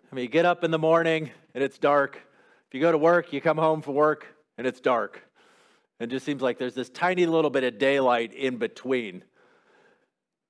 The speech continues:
That's what it can feel like, not only physically, but sometimes emotionally.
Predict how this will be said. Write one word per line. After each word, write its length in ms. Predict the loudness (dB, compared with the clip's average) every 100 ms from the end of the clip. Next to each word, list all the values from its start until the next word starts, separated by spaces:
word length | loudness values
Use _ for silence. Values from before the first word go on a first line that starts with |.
| _ -2
That's 180 | 2
what 100 | 2
it 60 | 2
can 140 | 2
feel 180 | 2 2
like, 180 | 4 2
not 300 | 0 2 2
only 300 | 2 2 0
physically, 680 | 0 0 2 0 0 -2 0
but 300 | 0 0 -4
sometimes 400 | -4 -2 -2 -2
emotionally. 580 | 0 0 -2 -10 -10